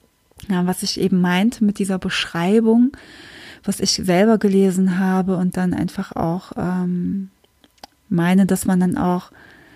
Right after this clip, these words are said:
ja, sich verstanden fühlt und, äh, so ein Verständnis für sich selbst entwickelt. Das war bei mir, ähm, zum Beispiel, als ich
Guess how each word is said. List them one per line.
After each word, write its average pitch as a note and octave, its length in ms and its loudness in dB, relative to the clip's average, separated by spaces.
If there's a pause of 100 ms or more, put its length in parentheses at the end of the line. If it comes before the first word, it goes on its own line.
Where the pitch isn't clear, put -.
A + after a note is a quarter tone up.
(420)
ja, F#3 200 0
sich F3+ 140 -4
verstanden A3+ 720 2
fühlt F#3+ 560 2
und, - 440 -4
äh, - 160 -6
so - 600 -10
ein F#3+ 140 4
Verständnis G#3+ 640 0
für G3 120 -2
sich F#3 160 -2
selbst - 300 -4
entwickelt. G3 540 0
Das - 180 -6
war F#3 120 2
bei F3+ 120 0
mir, G3 420 2
ähm, F#3 520 0 (1400)
zum - 140 -4
Beispiel, F#3 340 0
als - 260 -4
ich - 520 -2